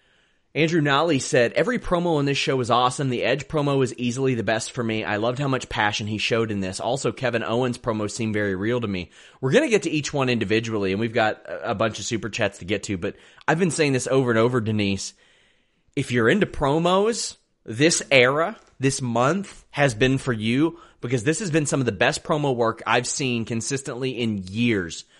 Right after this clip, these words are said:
from W W E. I love the looking at the camera, talking to the audience or whoever your opponent is, and doing that type of promo, as opposed to going out in front of all these people that came to see a wrestling show and saying,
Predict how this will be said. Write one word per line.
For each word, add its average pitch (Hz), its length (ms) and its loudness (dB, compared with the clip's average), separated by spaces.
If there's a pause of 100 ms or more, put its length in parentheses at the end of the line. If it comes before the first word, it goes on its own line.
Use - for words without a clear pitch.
(260)
from 135 220 0
W 113 240 2
W 98 380 -2
E. 73 180 -10 (260)
I 123 540 6 (260)
love 123 720 6 (160)
the 123 120 2
looking 139 440 2
at 147 120 -2
the 160 60 -6
camera, 117 640 2 (420)
talking 151 640 2
to 143 240 2
the 151 160 6
audience 113 480 6
or 101 160 -4
whoever 139 360 2
your 147 180 4
opponent 131 420 0
is, 104 340 -2 (420)
and 117 280 2
doing 127 320 4
that 113 240 0
type 107 240 0
of 92 80 -12
promo, 104 520 0
as 117 200 4
opposed 123 540 4
to 117 220 -6 (340)
going 190 260 8
out 170 160 6
in 160 40 -4
front 143 220 4
of 120 220 2
all 175 280 10
these 185 220 2
people 151 380 -2
that 117 120 0
came 151 300 0
to 147 60 2
see 143 220 4
a 117 40 6
wrestling 131 540 2
show 110 240 0
and 107 120 -6
saying, 117 300 -2